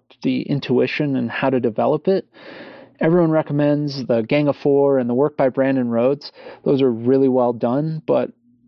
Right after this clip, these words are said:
for me, it just took time and experience to really figure out which of those patterns to use, how and when to use them. And it's something I really have to work on every day.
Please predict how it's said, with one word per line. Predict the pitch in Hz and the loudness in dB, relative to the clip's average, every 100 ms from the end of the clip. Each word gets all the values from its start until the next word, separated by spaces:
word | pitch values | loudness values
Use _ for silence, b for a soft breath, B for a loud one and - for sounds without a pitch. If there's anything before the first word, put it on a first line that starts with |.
| _ _ - | _ _ -14
for | - 156 | -6 -2
me, | 139 147 | 2 2
it | 139 | 2
just | 131 113 - | 0 -4 -4
took | - - | -6 -6
time | - 135 131 123 | -4 0 0 0
and | 117 | -2
experience | - - 127 123 113 - | -6 -2 0 0 -2 -4
to | |
really | 117 123 117 - - | 0 2 0 -4 -4
figure | 120 123 | -2 0
out | 117 117 - | 2 0 -2
which | 127 117 120 139 139 - - | -4 -2 0 0 0 -6 -6
of | 123 | -2
those | 127 117 | -2 -2
patterns | - 135 131 131 120 - | -2 0 0 0 -4 -6
to | 131 | -2
use, | 156 180 170 160 156 156 B B B | 2 4 4 4 0 -4 B B B
how | - 147 156 151 | -4 0 0 0
and | 135 | 0
when | 135 147 135 | 0 0 -2
to | 127 | -4
use | 131 135 - | 0 0 0
them. | 143 139 135 135 - B B B B | -2 0 -2 -6 -12 B B B B
And | - 131 | -4 0
it's | 131 - | 0 0
something | 170 160 147 | 0 2 2
I | |
really | 123 110 117 135 135 | 0 -2 0 2 2
have | 127 127 - | 0 -2 -2
to | |
work | 117 120 113 120 | -2 0 0 -2
on | 110 107 | -2 -2
every | 127 113 110 | -2 -2 -2
day. | 107 107 107 | -2 -6 -8